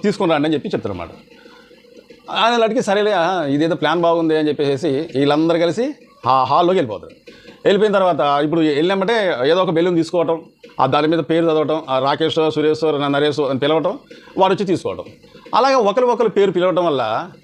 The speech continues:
ఇతను టైం ఎక్కువ ఇచ్చినా కానీ, ఇలా సారు టైం ఎక్కువ ఇచ్చినా కానీ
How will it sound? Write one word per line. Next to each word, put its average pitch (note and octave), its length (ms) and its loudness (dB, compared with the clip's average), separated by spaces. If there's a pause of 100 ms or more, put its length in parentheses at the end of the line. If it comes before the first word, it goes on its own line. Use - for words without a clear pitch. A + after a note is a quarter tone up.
(300)
ఇతను F#3+ 220 2
టైం F3+ 300 2
ఎక్కువ G#3 420 0
ఇచ్చినా G3 220 0
కానీ, C#3+ 280 0 (200)
ఇలా B2+ 140 0
సారు E3+ 260 0
టైం E3+ 200 0
ఎక్కువ E3 200 -2
ఇచ్చినా D3 200 -4
కానీ B2 280 -2